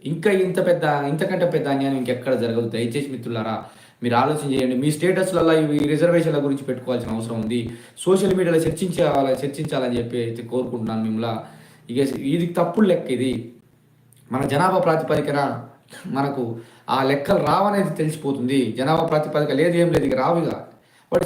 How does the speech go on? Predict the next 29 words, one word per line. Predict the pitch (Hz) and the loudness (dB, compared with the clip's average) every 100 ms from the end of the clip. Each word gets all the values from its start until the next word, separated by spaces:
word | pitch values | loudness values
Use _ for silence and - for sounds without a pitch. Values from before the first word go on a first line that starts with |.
| 151 | 0
చంపేసిండు | 165 233 240 226 | 2 2 4 2
ఇప్పుడు | 190 151 | 0 -2
నలభై | 143 139 | -2 0
లక్షల | 135 - 175 | 0 -2 -4
మందిని, | 165 147 123 - - _ 127 | -2 -4 -6 -10 -18 _ -2
దాదాపు | 127 165 175 | 0 2 2
ఇరవై | 160 147 | 2 2
లక్షల | 143 160 | 2 0
మంది | 156 147 | -2 -2
చంపేసిండు. | 139 143 139 160 240 - - _ | 0 -2 -2 -2 -4 -6 -18 _
పెరిగిన | 170 202 190 | 2 4 4
జనాభాను | 170 165 156 151 | 4 2 2 0
కూడా | 175 147 | 0 0
చంపేసిండు. | 139 127 120 131 113 113 | 0 -2 0 -2 -2 -6
లేదు, | 120 139 147 127 135 113 - - - _ - | -2 2 2 2 0 -4 -10 -20 -20 _ -4
గత | 127 | 0
పరిపాలన | 175 170 170 190 185 | 2 4 2 2 2
రెండు | 160 160 | 2 2
వేల | 196 180 | 2 2
పదకొండు | 180 180 170 | 2 2 0
లెక్కలు | 170 165 | 2 0
తీసుకుందాం, | 165 - 160 156 - _ _ _ _ _ _ _ _ _ _ _ _ _ - | 0 -4 -6 -8 -12 _ _ _ _ _ _ _ _ _ _ _ _ _ -2
పదకొండు | 151 170 | 0 2
లెక్కలు | 175 170 151 | 2 4 0
తీసుకుందాం, | 143 - 143 160 | 0 -4 -4 -2
పద్నాలుగు | 135 135 175 180 | -4 -2 0 0
సమగ్ర | 139 151 190 | 0 0 2
కులగణన | - 175 156 147 | 2 2 2 0
తీసుకుందాం, | 131 127 127 131 147 | -2 -4 -6 -4 -6